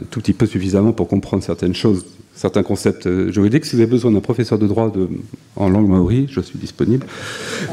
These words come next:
<laughs> dans vos universités respectives. Euh,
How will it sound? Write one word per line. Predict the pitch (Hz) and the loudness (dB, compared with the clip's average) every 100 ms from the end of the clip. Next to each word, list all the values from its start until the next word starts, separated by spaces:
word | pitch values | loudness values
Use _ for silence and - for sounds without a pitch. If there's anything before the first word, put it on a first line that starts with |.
| - | -8
<laughs> | - - 110 - - - - | 0 2 2 -2 -10 -12 -8
dans | 113 110 | 0 2
vos | 107 | 4
universités | 104 107 104 110 98 104 | 4 6 4 2 0 0
respectives. | 104 104 - - 139 131 - - - 277 240 151 - | 2 0 0 0 0 -2 -6 -4 -4 -4 -4 -4 0
Euh, | 147 139 127 120 117 101 | 2 4 6 6 4 4